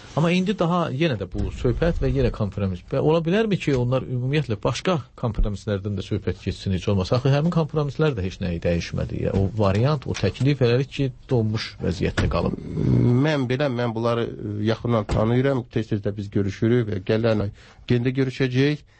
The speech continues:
Speaker 2: E, köhnə kompromislərdən söhbət gedir. Yəni, ortada yenilik heç nə yoxdur, gözləmək.
Speaker 1: Cəsur bəy, sizcə bax, nədən, e, daha çox kimdən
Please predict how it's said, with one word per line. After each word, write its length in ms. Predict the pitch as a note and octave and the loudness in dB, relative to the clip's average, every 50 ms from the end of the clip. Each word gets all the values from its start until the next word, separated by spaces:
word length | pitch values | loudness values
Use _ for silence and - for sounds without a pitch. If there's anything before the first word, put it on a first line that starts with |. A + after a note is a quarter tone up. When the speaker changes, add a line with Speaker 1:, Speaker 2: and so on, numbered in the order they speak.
| _ _ - | _ _ -4
Speaker 2:
E, 120 | - A2+ A2+ A2 A2+ A2 A2 A2+ A#2 A#2+ - | 0 2 2 4 4 2 2 0 -2 -4 -2
köhnə 240 | - C3 B2 A#2+ A#2+ A#2+ - | 0 2 2 2 0 0 -2
kompromislərdən 640 | - A2 G2+ G2+ A2 G2+ G2 - G#2+ G2+ G#2 G2+ | -2 -2 0 0 0 -2 0 0 0 0 0 0
söhbət 320 | - - G#2+ - - G2 - - | -2 -2 -4 -4 -4 -4 -4 -4
gedir. 240 | G2+ G2+ G2+ G2 - - - | -2 -2 -2 -4 -4 -2 0
Yəni, 380 | A2+ A2+ A2+ A2+ G#2+ G#2 G#2 - - _ _ _ _ _ _ - - | 2 2 4 4 2 0 -2 -4 -10 _ _ _ _ _ _ -2 0
ortada 440 | C#3 C3+ B2 B2 - C#3 D3 E3+ | 2 2 2 0 -2 0 0 0
yenilik 560 | E3 B2+ A#2 A#2+ B2 B2 B2 A#2+ C#3 D3 B2 - - | 0 0 0 0 0 2 2 0 0 -2 -2 -2 -2
heç 180 | B2 A#2+ - | -2 -2 -2
nə 140 | A#2+ A2 - - | -2 -2 0 2
yoxdur, 400 | A#2 B2 B2+ B2 - - B2 G#2 A2 | 2 2 2 0 -2 -4 -2 0 0
gözləmək. 500 | G#2 G2 F#2+ G2+ F#2+ F#2+ F#2 G2 - - - - - - - - - - - - - - - - _ _ - | 0 0 0 -2 -2 -2 -6 -10 -12 -14 -20 -20 -20 -20 -20 -20 -20 -20 -20 -20 -20 -20 -20 -20 _ _ -6
Speaker 1:
Cəsur 240 | - - D#3+ E3 A#3+ | -2 0 0 0 0
bəy, 140 | A3+ G3 - | 0 0 0
sizcə 260 | - B3 A#3+ B3+ B3 | -2 -2 0 0 2
bax, 160 | A#3 A3+ F#3 | 2 0 0
nədən, 400 | F#3+ G3 G3+ G3 A3+ A#3 A3+ G#3 | 0 0 0 0 0 0 0 -2
e, 160 | - - C3 C3+ C3+ B2+ B2 | -2 0 2 2 2 2 2
daha 220 | - G3 A#3 A3+ - | 2 2 0 0 -2
çox 160 | G#3+ - - | -6 -8 -4
kimdən 320 | - G3 F#3+ G3+ G#3 G3+ | -2 0 2 2 4 2